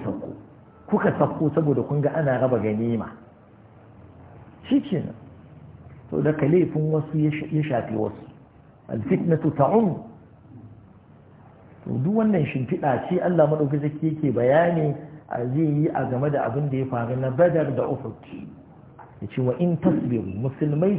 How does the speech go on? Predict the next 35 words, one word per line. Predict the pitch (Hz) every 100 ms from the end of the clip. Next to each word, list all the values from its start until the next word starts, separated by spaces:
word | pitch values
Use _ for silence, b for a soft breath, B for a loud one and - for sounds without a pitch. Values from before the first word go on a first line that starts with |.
| 202
sirri | 240 202 160 135
biyu | 175 180 165
ne | 113 - - -
na | 143 156 -
cin | 170 143
nasarar | 135 147 123 - -
ku, | 123 B B 131
daga | 135 131 -
cin | 208 202
asbabun | 165 135 165 175 160 151
nasri | 170 127 143
wa | 127 123
tamkin | 127 120 - 127 92 - - - - - 113
ga | 143
musulmai. | 139 - 127 123 139 117 - - - - - - - - - - - -
As-, | 131 120 -
an-nasr, | 135 131 170 233 - 175 -
cin | 220 175
nasara, | 143 135 160 135 113 - - -
at-tamkin, | 151 - - 156 147 - 240 214 -
a | 139
ba | 165 180 180
ku | - -
kama, | 175 180 180 165 - -
ku | 151
kama | - 185 202 175
ƙasa, | 147 135 127 127 117 - - -
ku | 131
zama | 180 180
ku | 196
kuke | 180 196 190 135
da | 120
komai | - 233 226 220
a | - 156
duniya, | 143 151 151 127